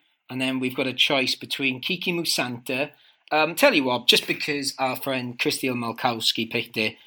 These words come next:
we'll have Jeremy Two Turtle Doves. <laughs> Just 'cause it's random.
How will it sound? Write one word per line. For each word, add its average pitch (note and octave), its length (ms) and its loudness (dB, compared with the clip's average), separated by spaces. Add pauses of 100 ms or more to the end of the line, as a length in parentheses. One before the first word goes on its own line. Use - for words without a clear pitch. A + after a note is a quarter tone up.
(120)
we'll D#3+ 120 6
have D3+ 180 6
Jeremy D3+ 540 6 (100)
Two D3+ 220 2
Turtle B2 480 -2
Doves. A2 460 -2 (640)
<laughs> - 600 -20
Just - 140 -2
'cause A2+ 120 -2
it's G#2 160 -2
random. A#2+ 680 2